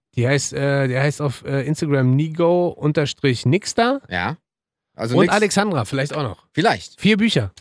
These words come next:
Speaker 2: Digga, safe, Alter.
Speaker 1: Also,
Speaker 2: Bestseller.
Speaker 1: und dann
Speaker 2: <laughs>
Speaker 1: nehmen wir für die, nehmen wir für die zwölf Gerichte, kostet dann das Buch nur vierzig
Speaker 2: Zwölf
Speaker 1: Euro?
Speaker 2: Zwölf Euro.
Speaker 1: Vierzig, fünfzig Euro?
Speaker 2: Nee, zwölf
Speaker 1: Nee, wir
Speaker 2: Euro
Speaker 1: machen
Speaker 2: pro
Speaker 1: Fotos
Speaker 2: Gericht
Speaker 1: von,
Speaker 2: ein
Speaker 1: wir machen
Speaker 2: Euro.
Speaker 1: noch so Highglanz-Fotos.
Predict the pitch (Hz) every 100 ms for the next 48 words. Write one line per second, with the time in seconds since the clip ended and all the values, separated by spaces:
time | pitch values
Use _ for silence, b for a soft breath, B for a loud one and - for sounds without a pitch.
0 | _ _ _ _ 139 131 95 147 208 143
1 | 101 107 104 95 127 120 120 117 131 110
2 | 95 _ _ _ 180 139 147 147 185 202
3 | - 190 185 175 165 185 175 180 180 180
4 | 185 185 170 202 214 214 214 190 - 170
5 | - 180 175 151 175 165 170 170 165 -
6 | 165 175 170 165 196 226 - 143 117 98
7 | 95 82 170 175 170 165 - - 185 196
8 | 151 147 170 107 151 160 156 156 147 175
9 | 170 143 190 180 180 - 143 175 170 127
10 | - 110 95 -